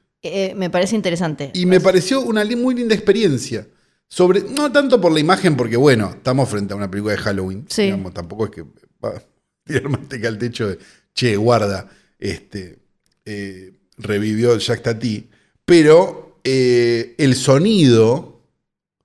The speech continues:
Speaker 1: Sí.
Speaker 2: viste que tiene esa cosa que es bastante
Speaker 1: Ujú.
Speaker 2: más, eh,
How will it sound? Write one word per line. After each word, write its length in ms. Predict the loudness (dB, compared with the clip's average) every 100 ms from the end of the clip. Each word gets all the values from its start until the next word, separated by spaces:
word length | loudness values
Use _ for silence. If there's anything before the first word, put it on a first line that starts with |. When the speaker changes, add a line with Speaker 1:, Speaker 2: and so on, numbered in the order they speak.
| _ _ _
Speaker 1:
Sí. 180 | -6 -2
Speaker 2:
viste 220 | 0 0
que 80 | 0
tiene 200 | 0 0
esa 220 | -2 -6
cosa 540 | -6 -8 -8 -8 -10 _ _ _ _ _ _ _
que 100 | -8
es 60 | -4
bastante 360 | -2 0 0 0
Speaker 1:
Ujú. 40 |
Speaker 2:
más, 280 | -2 -4 -8 _ _ _ _ _ _
eh, 580 | -6 -6 -6 -8 -14